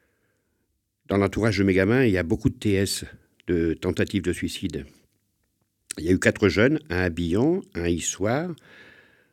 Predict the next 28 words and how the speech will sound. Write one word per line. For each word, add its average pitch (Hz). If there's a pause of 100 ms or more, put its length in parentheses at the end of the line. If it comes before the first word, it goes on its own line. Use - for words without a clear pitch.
(120)
à -
Clermont, 92
un 95
vers 87
Rion 110
qui -
a 80
sauté -
de -
sa -
fenêtre. - (960)
J'aimerais 110
connaître, 165
euh, 95 (760)
les 104
chiffres -
du 107
samu, 104
mais 87
les 92
syndicats 95
ont 104
du 92
mal 87
à 80
trouver 85
ces -
chiffres. 82